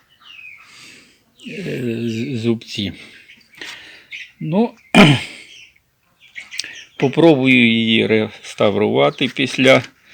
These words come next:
удачного реставрування болгарки. Розібрав редуктор. Тут то,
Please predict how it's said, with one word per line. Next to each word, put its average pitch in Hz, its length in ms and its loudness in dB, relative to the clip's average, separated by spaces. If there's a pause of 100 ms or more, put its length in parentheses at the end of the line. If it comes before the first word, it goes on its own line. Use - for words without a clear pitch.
(640)
удачного 123 680 2
реставрування 120 1200 2 (1600)
болгарки. 120 1000 0 (1200)
Розібрав 120 920 4 (760)
редуктор. 131 880 0 (1600)
Тут 135 200 -6 (220)
то, 123 260 2